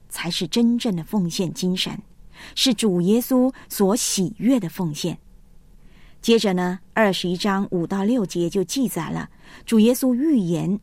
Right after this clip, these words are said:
圣殿将要被毁。当时呢，有人夸赞圣殿的宏伟。那么根据犹太史学家约瑟夫的记载啊，这个希律王所建的圣殿啊，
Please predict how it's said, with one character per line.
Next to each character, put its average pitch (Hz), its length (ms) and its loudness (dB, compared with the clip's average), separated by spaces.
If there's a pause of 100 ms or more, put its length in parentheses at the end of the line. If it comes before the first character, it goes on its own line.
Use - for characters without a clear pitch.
(100)
圣 277 380 2
殿 185 220 0
将 214 260 0
要 214 120 -2
被 208 200 -2
毁。 - 260 -10 (960)
当 247 160 4
时 202 200 0
呢， 180 180 -2
有 180 200 2
人 160 200 -2
夸 277 400 -4
赞 214 260 -2
圣 202 340 0
殿 202 160 0
的 175 80 -2
宏 170 280 -4
伟。 - 140 -2 (640)
那 214 80 2
么 202 120 4
根 277 320 2
据 262 180 -2
犹 175 320 0
太 262 220 -2
史 - 180 -4
学 - 200 -4
家 190 380 -2
约 240 220 2
瑟 247 240 -2
夫 208 160 -8
的 208 100 -2
记 190 220 -2
载 160 160 -8
啊， - 180 -18 (680)
这 247 140 0
个 196 100 2
希 311 400 0
律 311 140 2
王 180 380 0 (120)
所 - 300 -4
建 254 260 2
的 165 80 -4
圣 196 260 0
殿 175 240 -2
啊， - 140 -14